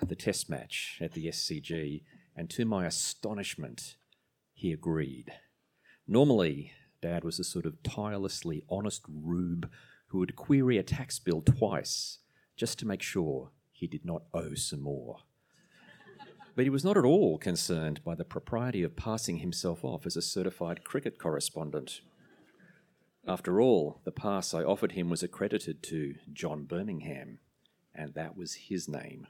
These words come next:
too, was it not? <laughs> He could not be held responsible for the administrative incompetence of others. And he did love the cricket. We repaired to the press box in good order,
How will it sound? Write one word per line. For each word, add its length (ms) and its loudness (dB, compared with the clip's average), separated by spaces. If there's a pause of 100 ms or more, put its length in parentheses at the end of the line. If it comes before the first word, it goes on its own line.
(100)
too, 520 -2 (200)
was 160 -4
it 120 -6
not? 520 -2
<laughs> 60 -18 (440)
He 360 0
could 320 -6
not 460 -2
be 140 -4
held 300 -2
responsible 840 -4 (300)
for 120 -6
the 160 -2
administrative 720 -4
incompetence 800 -6
of 80 -2
others. 640 -4 (1300)
And 200 -10
he 140 0
did 300 -4
love 320 -12
the 80 -6
cricket. 540 -16 (1000)
We 120 8
repaired 520 4
to 60 -4
the 100 -4
press 280 -2
box 320 -2
in 160 -4
good 180 4
order, 380 2